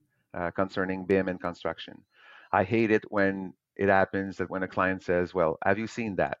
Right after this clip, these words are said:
And I don't. <laughs> It's, I, I want to be the first one to know, and I want to be hands-on in it. And when I get the question from the client, I would say, "Yes, I, I know about it, and I can show you tips and,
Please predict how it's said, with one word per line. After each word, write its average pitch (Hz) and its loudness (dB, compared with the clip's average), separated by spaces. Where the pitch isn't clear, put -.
And 95 -2
I 92 2
don't. 85 2
<laughs> - -14
It's, - 0
I, 131 6
I 135 6
want 131 4
to 139 0
be 117 2
the 107 2
first 110 0
one 104 4
to - -10
know, 104 4
and 104 2
I 107 6
want 110 2
to - -20
be 110 -2
hands-on 107 4
in 104 2
it. 117 4
And 101 -2
when 107 2
I 101 6
get 107 2
the 101 -2
question 98 0
from 98 -8
the 98 -2
client, 98 -2
I 95 2
would 95 -4
say, 92 0
"Yes, 107 4
I, 95 4
I 95 2
know 101 2
about 110 6
it, 117 2
and 101 2
I 92 2
can 98 -4
show 92 -2
you 90 -2
tips - -2
and, 92 -6